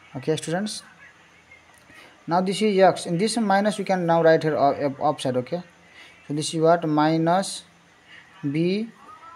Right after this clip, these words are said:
and there is what? A minus B, and this is B minus C, okay? And then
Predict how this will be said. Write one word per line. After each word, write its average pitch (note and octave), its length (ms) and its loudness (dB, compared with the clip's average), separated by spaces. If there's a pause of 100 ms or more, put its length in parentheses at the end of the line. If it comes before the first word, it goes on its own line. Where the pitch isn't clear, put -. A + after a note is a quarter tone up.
and C#3+ 180 0
there D#3 120 2
is D#3+ 100 -2
what? F#3 320 4 (300)
A F#3 180 0
minus F#3 640 -2 (760)
B, F#3 300 0
and D#3 220 -4
this C#3+ 140 -6
is G#3 240 -6 (600)
B D#3 200 -2
minus C#3+ 420 0
C, B2+ 300 -6
okay? F3 280 -2 (1160)
And D3+ 260 0
then F3 320 2